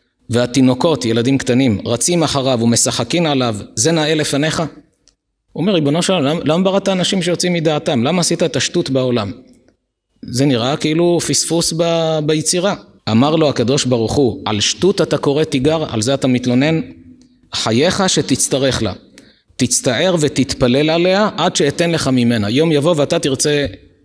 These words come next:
שיהיה לך קצת שטות, קצת שיגעון". ממשיכים חז"ל, מתי הוא היה צריך את העניין הזה? כששאול רצה להרוג אותו, היה מבוקש להרג, הוא ברח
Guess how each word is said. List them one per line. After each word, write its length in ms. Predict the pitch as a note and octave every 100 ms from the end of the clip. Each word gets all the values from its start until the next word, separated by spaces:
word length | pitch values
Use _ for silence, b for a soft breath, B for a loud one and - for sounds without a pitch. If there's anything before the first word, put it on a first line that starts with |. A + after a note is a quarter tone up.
| _ _
שיהיה 320 | - - C3
לך 180 | D3 C#3
קצת 400 | B2 - C3+ -
שטות, 300 | - - B2
קצת 260 | F#2 C3 C3
שיגעון". 380 | A2 A2 G2+ F#2 - b b b b b b b _ _ _ _ _
ממשיכים 400 | C#3+ C#3+ D3 E3+
חז"ל, 480 | D3 A2 A2+ C3+ D#3+ - - _ _ _ _ _ _ _ _ _ _
מתי 200 | B2 D#3
הוא 120 | D#3
היה 100 | D3
צריך 320 | B2+ B2 B2+
את 80 | -
העניין 340 | A#2+ A2 G#2+ A2
הזה? 240 | G#2+ C3 C3+ - - _ _ _ _ _ _
כששאול 760 | - A#2+ C3 B2+ D3+ A#2+ G2+ -
רצה 280 | G#2+ - C3
להרוג 380 | A#2+ G#2+ A2 G#2
אותו, 280 | G2 A2 B2 - _ _ _ _ _ _ _ _ _ -
היה 160 | A#2+
מבוקש 580 | B2+ A#2+ A2 D3 C3+ -
להרג, 520 | B2 G#2 G#2 B2 D3 D3+ - -
הוא 140 | A#2
ברח 540 | A2+ A2+ C#3+ E3 -